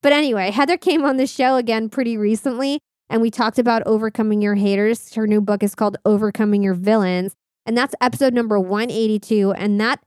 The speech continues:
conversation was fire. People talked about that episode so much, it went crazy viral on YouTube. I think a great plan of action would be to listen to this classic, listen to the first time me and Heather ever spoke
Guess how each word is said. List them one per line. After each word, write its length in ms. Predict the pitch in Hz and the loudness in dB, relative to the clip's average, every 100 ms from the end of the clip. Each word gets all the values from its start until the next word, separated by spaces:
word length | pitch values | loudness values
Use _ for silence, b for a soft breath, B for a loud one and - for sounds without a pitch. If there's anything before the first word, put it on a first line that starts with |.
| - | -12
conversation 840 | - 247 226 208 214 208 214 196 | -8 -6 -6 -4 -4 -4 -4 -6
was 180 | 175 - _ | -8 -12 _
fire. 400 | 226 220 208 175 | -2 0 0 -2
People 540 | 170 - 269 320 349 349 _ _ | -6 -6 -6 -2 -2 -4 _ _
talked 260 | - 254 269 | -2 -2 -2
about 240 | 277 262 | -2 -2
that 180 | 254 220 - | -2 -4 -4
episode 480 | 214 220 - 190 | -6 -6 -4 -4
so 320 | - - 226 240 | -6 -4 -2 0
much, 260 | 214 214 | 0 0
it 40 | 220 | -2
went 180 | 196 | -2
crazy 420 | - - 226 226 240 | -4 -2 0 0 0
viral 380 | 185 185 208 | 0 2 2
on 200 | 175 190 | 0 -2
YouTube. 400 | 175 190 208 262 247 _ _ _ _ - | 0 -2 0 0 0 _ _ _ _ -4
I 120 | 214 | -2
think 200 | 269 269 | -2 -4
a 100 | - | -4
great 500 | 190 185 180 220 285 | -4 -4 -2 0 -2
plan 260 | - 285 262 | -2 -2 -2
of 60 | 226 | 0
action 520 | 220 226 - 196 190 | 0 -2 -2 0 0
would 100 | 190 | 0
be 140 | 202 | 0
to 100 | 196 | 0
listen 320 | 190 220 294 | 0 0 0
to 100 | 285 | 0
this 240 | 262 262 - | 2 0 -2
classic, 680 | - 262 254 277 339 392 - _ _ | -6 -2 -2 0 -2 -2 -6 _ _
listen 220 | 220 240 | -4 -2
to 80 | 247 | -2
the 100 | 214 | -2
first 300 | 190 233 247 | -4 -4 -4
time 240 | 269 254 233 | -2 -2 0
me 100 | 233 | 2
and 80 | |
Heather 220 | 226 226 220 | 2 0 0
ever 220 | 214 208 | 0 -2
spoke 380 | - 233 254 | 0 2 0